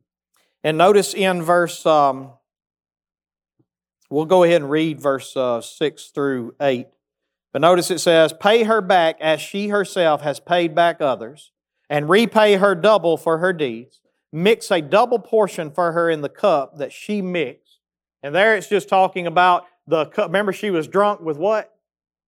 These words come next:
The blood of the saints. And now it's saying the judgment that's coming, pay it back double. Whatever it is that she has took in blood of the saints and what she has done to the people of God, pay her back double.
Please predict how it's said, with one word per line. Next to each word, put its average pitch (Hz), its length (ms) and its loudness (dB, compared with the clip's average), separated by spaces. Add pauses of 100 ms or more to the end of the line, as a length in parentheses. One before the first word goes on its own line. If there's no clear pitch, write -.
(920)
The 147 80 -2
blood 190 300 4
of 160 60 -8
the 151 80 0
saints. 156 520 -6 (580)
And 180 120 0
now 233 380 2
it's 196 360 -2
saying 208 500 2 (160)
the 175 100 0
judgment 220 560 0
that's 202 160 -6
coming, 240 500 -4 (320)
pay 226 200 2
it 196 120 -4
back 180 300 -2
double. 151 440 -4 (440)
Whatever 220 460 2
it 226 100 0
is 240 300 -2
that 156 160 -4
she 247 300 -8
has 208 180 -6
took 233 300 -2
in 180 120 -6
blood 233 260 2
of 214 60 -2
the 202 100 -2
saints 240 540 -4
and 165 140 -4
what 175 160 0
she 233 320 -4
has 208 180 0
done 214 300 0
to 190 80 -8
the 170 100 -6
people 214 380 -2
of 165 100 -2
God, 220 380 2 (280)
pay 214 180 4
her 190 100 2
back 160 320 0
double. 135 400 0